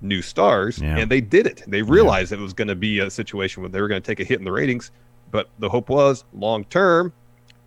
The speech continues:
Speaker 1: they would build up, you know, and, uh, to a degree, they were successful 'cause that's,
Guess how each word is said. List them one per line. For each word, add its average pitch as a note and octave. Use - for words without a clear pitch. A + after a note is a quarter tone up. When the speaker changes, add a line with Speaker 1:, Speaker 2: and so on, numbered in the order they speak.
Speaker 1:
they F#2
would F#2+
build G#2
up, G#2
you A#2
know, F#2
and, F#2
uh, G#2
to G2+
a F#2
degree, A#2
they G#2+
were G2+
successful -
'cause -
that's, F2